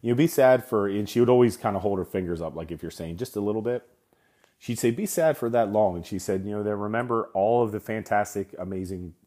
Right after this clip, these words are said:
fun things that we did." And let me tell you, my mom was a ball buster. That, she just was. And, you know, sometimes she took it a little too far, and I think that's where I get it from.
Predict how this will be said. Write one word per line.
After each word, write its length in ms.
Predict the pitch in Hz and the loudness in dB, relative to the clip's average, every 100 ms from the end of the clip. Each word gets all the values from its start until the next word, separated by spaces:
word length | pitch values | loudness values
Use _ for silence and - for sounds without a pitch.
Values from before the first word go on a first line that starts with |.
| - | -4
fun 200 | 110 98 | -4 -4
things 240 | 87 90 | -8 -10
that 60 | 82 | -12
we 120 | 73 | -14
did." 220 | 69 57 | -16 -18
And 100 | - | -10
let 100 | 127 | -8
me 60 | 165 | -6
tell 200 | - 95 | -2 -4
you, 120 | 80 _ _ _ _ _ _ _ _ _ _ _ _ _ | -4 _ _ _ _ _ _ _ _ _ _ _ _ _
my 320 | 73 101 147 | -6 0 2
mom 300 | 143 123 120 | 2 2 0
was 140 | 110 | -4
a 40 | 92 | -4
ball 220 | 95 92 | -2 -2
buster. 400 | 82 76 - 50 _ _ _ _ | -2 -10 -14 -20 _ _ _ _
That, 300 | - 92 85 - 87 71 | -2 -2 -2 -8 -12 -10
she 180 | - 107 | -8 -4
just 200 | 95 - | -4 -4
was. 360 | 87 73 - - _ _ | -4 -6 -10 -20 _ _
And, 560 | 92 87 90 90 90 87 | -6 -4 -4 -6 -8 -8
you 80 | 101 | -6
know, 60 | |
sometimes 680 | 95 120 117 120 113 117 104 | -2 0 2 2 0 0 -4
she 160 | - 110 | -6 -6
took 180 | 120 113 | -2 -2
it 60 | |
a 40 | 113 | 0
little 180 | 113 | 0
too 160 | 107 107 | 0 -2
far, 220 | - 120 | 2 2
and 100 | 87 | 2
I 40 | 82 | -4
think 180 | 90 | -6
that's 160 | 87 82 | -8 -4
where 100 | 82 | -4
I 100 | 82 | -4
get 120 | 82 | -6
it 80 | 80 | -10
from. 300 | - 82 85 | -8 -8 -8